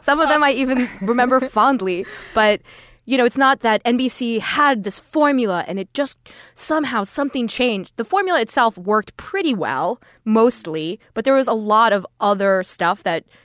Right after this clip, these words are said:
Speaker 1: you don't remember the failures that were also in there because you remember the successes so clearly.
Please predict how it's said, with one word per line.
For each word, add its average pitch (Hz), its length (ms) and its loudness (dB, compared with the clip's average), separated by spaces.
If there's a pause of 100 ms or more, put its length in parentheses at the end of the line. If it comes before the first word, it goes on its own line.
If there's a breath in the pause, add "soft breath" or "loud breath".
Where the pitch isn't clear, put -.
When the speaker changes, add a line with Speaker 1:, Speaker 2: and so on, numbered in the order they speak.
Speaker 1:
you 196 100 -12
don't 254 200 2
remember 202 340 -2
the 180 80 -6
failures 185 460 -4
that 165 100 -6
were 170 160 -4
also 165 260 -4
in 180 160 -6
there 120 160 -8
because 175 280 -10
you 180 60 -8
remember 165 300 -6
the 175 80 -8
successes 214 520 -8
so 185 120 -8
clearly. 175 460 -6